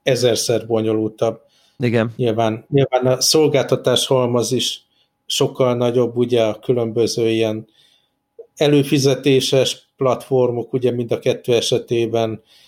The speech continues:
Speaker 1: meg a, a komplexebb szolgáltatások, meg minden, de, de attól függetlenül számomra ez a, ez a legvonzóbb a Switchbe, hogy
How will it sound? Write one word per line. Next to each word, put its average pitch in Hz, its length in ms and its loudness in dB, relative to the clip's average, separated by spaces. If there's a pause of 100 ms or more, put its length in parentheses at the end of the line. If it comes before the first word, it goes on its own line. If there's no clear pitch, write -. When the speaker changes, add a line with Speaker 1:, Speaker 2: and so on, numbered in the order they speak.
(240)
Speaker 1:
meg 104 340 -4
a, 101 280 0 (380)
a 101 480 -4 (280)
komplexebb 131 600 0
szolgáltatások, 123 1000 0
meg 117 120 -8
minden, 123 300 -2
de, 127 220 -2 (400)
de 147 120 2
attól 143 200 2
függetlenül 127 560 0
számomra 131 500 2
ez 127 180 2
a, 127 60 0
ez 120 160 2
a 120 80 2
legvonzóbb 107 720 -2
a 113 100 0
Switchbe, 110 500 -8
hogy 120 160 -8